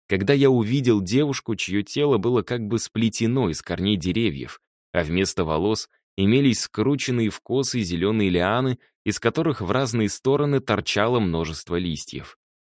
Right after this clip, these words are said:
«Если честно, то я пришел не покупать, а продавать», вежливо улыбнувшись девушке, проговорил я. «Вас интересует данная тема?»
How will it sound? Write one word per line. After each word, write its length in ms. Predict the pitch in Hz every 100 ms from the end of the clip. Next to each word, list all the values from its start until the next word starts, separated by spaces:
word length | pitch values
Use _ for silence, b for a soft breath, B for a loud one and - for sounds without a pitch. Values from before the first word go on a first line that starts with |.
| _ _
«Если 420 | 78 78 98 127
честно, 480 | 127 170 170 160 151
то 160 | 156 143
я 180 | 123
пришел 400 | 127 131 - 104 113
не 120 | 110
покупать, 540 | 107 107 92 107 107
а 80 | 92
продавать», 640 | - 90 98 110 82 - - _ _ _ -
вежливо 400 | 113 76 78 76
улыбнувшись 720 | 76 76 80 76 - 78 73
девушке, 440 | 90 101 - 92
проговорил 540 | - 87 87 85 90
я. 280 | 85 73 76 _ _ _ _
«Вас 380 | 85 82 85 80
интересует 640 | 85 85 104 107 165 180 87
данная 400 | 78 73 76 80
тема?» 380 | - 71 65